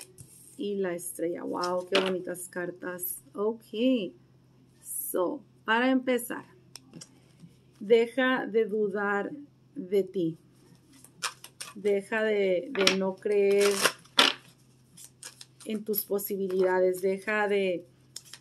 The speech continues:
nublarte la vista, ¿ok? Veo confusión, pero eso es confusión autoimpuesta. Ah, tú no estás atado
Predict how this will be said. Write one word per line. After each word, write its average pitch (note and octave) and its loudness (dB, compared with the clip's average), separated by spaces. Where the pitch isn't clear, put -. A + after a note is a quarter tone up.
nublarte G#3 4
la G3 2
vista, F#3 -4
¿ok? G3+ -6
Veo G3 2
confusión, G#3+ -4
pero G3+ 4
eso G3 2
es G#3 -4
confusión G3 -2
autoimpuesta. F3+ -2
Ah, G#3 2
tú C4+ 4
no E4 8
estás B3 0
atado G3 0